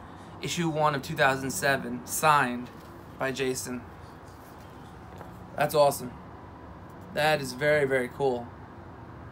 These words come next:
That is outstanding. All right, so, big reveal. The stuff.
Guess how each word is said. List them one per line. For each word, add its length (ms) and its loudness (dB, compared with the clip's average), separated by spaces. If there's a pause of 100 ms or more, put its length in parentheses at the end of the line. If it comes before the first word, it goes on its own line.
(2500)
That 180 0
is 360 -8 (600)
outstanding. 680 -4 (920)
All 140 8
right, 340 6 (340)
so, 440 8 (1200)
big 220 4
reveal. 640 6 (2500)
The 60 -6
stuff. 520 4